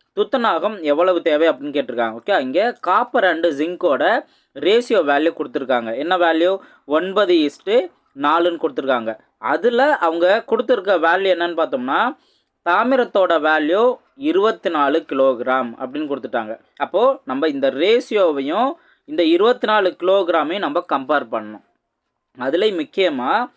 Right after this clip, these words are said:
இப்ப இங்க கொடுத்துருக்கிறது தாமிரத்தோட அளவு,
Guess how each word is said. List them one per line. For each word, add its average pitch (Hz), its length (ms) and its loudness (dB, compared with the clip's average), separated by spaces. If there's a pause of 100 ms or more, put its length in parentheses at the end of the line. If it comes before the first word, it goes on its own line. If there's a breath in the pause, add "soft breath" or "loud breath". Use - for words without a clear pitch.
(420 soft breath)
இப்ப 214 160 0
இங்க - 220 2
கொடுத்துருக்கிறது 214 640 2 (380)
தாமிரத்தோட 196 720 2 (800)
அளவு, 156 320 2